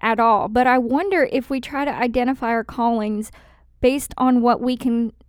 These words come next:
handle ourselves, based on what we're comfortable in, based on what we have learned,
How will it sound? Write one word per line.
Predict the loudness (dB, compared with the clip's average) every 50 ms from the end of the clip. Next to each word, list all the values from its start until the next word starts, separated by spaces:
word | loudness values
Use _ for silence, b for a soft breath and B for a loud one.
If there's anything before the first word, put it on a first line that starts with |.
| _ _ -18 -12
handle | -8 -4 -4 -2 -2 -2 -2 -4
ourselves, | -6 -8 -8 -8 -8 -8 -10 -14 -20 -20 -20 _ _ -2
based | -2 -2 0 -2 -2
on | 0 2
what | 0 0 2
we're | 0 0 -2
comfortable | -2 -4 -4 -4 -4 -4 -6 -6 -6 -6 -6
in, | -6 -4
based | -4 -2 -2 -2 -2 -2
on | -2 0 0 2
what | 0 0 0 -2
we | -4 -2 -2
have | -2 -2 -4 -4 -4
learned, | -4 -4 -2 -2 -2 -4 -4 -6 -6 -8 -10